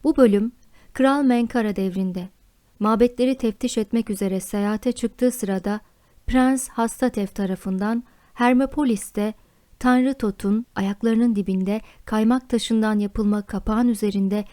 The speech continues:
maviye yazılmış halde bulunmuştur. Prens taşı kraliyet mabedine götürmüştür. Öyle yüce bir sırdı ki,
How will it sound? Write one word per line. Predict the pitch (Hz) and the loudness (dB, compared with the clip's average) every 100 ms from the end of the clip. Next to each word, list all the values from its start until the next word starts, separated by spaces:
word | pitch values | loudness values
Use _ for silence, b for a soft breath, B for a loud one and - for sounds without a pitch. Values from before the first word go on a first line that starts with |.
| b - | b 0
maviye | 214 226 254 269 | 2 2 2 2
yazılmış | 247 226 233 226 - | 2 2 2 2 0
halde | 214 196 196 | -4 -2 -4
bulunmuştur. | 196 190 185 185 - 185 175 _ _ _ _ _ _ _ _ _ _ _ _ | -4 -4 -4 -6 -8 -10 -12 _ _ _ _ _ _ _ _ _ _ _ _
Prens | - 214 214 240 - b b _ | -4 0 0 -2 -4 b b _
taşı | 233 220 - 254 277 b - - | 0 0 2 0 0 b -20 -2
kraliyet | 247 262 262 262 269 226 | 2 4 4 2 0 -2
mabedine | 196 196 190 190 190 | -4 -4 -4 -4 -4
götürmüştür. | 190 180 185 180 175 - 185 - - _ _ _ _ _ _ _ _ _ | -6 -6 -6 -6 -8 -10 -10 -12 -20 _ _ _ _ _ _ _ _ _
Öyle | 254 262 240 | 2 4 2
yüce | 226 214 233 | 2 0 0
bir | 226 208 | 0 -4
sırdı | - 226 202 190 | -4 -4 -4 -6
ki, | - 196 | -6 -8